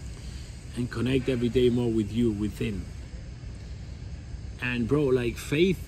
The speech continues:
is, is, is, is the, the magic sauce you need to add to all these things to make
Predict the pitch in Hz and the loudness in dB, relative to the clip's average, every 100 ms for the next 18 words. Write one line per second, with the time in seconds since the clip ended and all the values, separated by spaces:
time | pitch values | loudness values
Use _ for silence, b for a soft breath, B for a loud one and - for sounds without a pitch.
0 | - 127 - - - - - - - - | -4 -2 -2 -6 -10 -10 -10 -8 -8 -8
1 | - - - - - - 127 - 147 127 | -10 -8 -8 -8 -8 -8 -6 -4 0 0
2 | 104 - - - 117 131 147 135 117 - | -2 -6 -10 -4 0 2 2 0 -2 -2
3 | 147 131 120 117 113 113 - 101 120 110 | -2 -2 -4 -2 -2 -2 -4 -4 -4 -4
4 | 117 110 117 104 - 131 113 104 - 101 | -4 -4 -2 -4 -4 -4 -2 -4 -6 -4
5 | 104 | -4